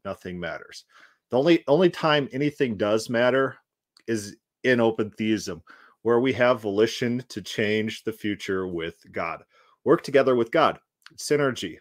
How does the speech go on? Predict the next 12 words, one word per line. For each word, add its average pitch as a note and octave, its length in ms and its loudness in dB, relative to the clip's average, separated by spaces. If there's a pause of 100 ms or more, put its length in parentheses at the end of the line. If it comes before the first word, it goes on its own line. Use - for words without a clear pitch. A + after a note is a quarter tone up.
(200)
Synergy, C3+ 420 -2
you G#2+ 100 -4
find A#2+ 260 2
it A#2 100 -4
in A2 80 -6
the A#2+ 100 -2
Bible. A2+ 520 4 (300)
God A2+ 360 2 (100)
works G2+ 340 -2
all A2+ 320 2
things G#2+ 420 -4
together. G#2+ 680 0